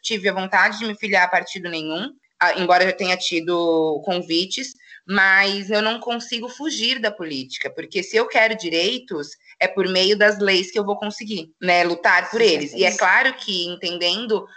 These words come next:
Speaker 1: a estrutura, né, a questão estrutural, tanto do racismo quanto do machismo,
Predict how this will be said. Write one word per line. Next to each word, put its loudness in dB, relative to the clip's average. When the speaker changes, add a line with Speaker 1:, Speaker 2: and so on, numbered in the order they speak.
Speaker 1:
a 4
estrutura, 0
né, 4
a 2
questão -4
estrutural, 2
tanto -4
do -2
racismo -6
quanto -6
do -10
machismo, -4